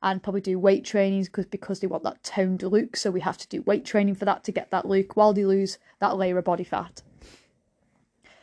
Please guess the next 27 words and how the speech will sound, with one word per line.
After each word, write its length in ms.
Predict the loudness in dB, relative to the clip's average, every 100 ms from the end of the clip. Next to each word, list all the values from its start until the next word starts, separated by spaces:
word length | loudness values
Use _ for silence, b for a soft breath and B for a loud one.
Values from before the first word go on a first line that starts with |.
| b
But 100 | 4
why 300 | 8 10 8
do 140 | 4
people 360 | -2 -4 -4 -6
struggle 480 | -6 -4 -2 -2 -8
to 100 | -10
stick 300 | -10 -8 -8
with 100 | -10
a 40 |
calorie 340 | -6 -2 0 0
deficit 420 | -2 -4 -6 0
when 340 | 4 4 0 -6 _ _ _ _ _ -2
we 240 | 4 6
know 600 | 6 6 6 6 2 -2 -2
that's 360 | 0 0 -2 -4
what 200 | -4 0
works? 800 | 4 4 4 -4 -12 -12 -14 -18 _
You 100 | -2
know, 180 | 0 -2 -6
the 60 |
science 520 | -2 4 6 4 0 0
is, 240 | 2 0
when 100 | -4
it 80 | -4
comes 240 | -2 -2
to 80 | -4
thermogenesis, 1800 | -2 2 2 4 2 0 _ _ _ _ 2 2 0 -4 -4 -4 -8 -12